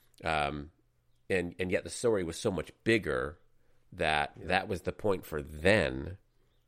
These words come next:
Speaker 1: but that was always supposed to point to something greater and bigger. Uh, 'cause the interest, the weird thing,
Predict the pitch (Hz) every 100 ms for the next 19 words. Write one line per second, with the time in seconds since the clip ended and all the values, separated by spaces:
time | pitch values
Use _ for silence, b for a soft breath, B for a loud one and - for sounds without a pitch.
0 | - 80 78 78 135 92 87 82 78 -
1 | - - 85 80 - - 92 - - -
2 | 78 80 73 73 73 80 73 73 - 64
3 | - 80 - 50 113 - _ _ _ _
4 | _ _ _ - - - - - b -
5 | 117 143 233 175 - 110 120 233 - 113
6 | 92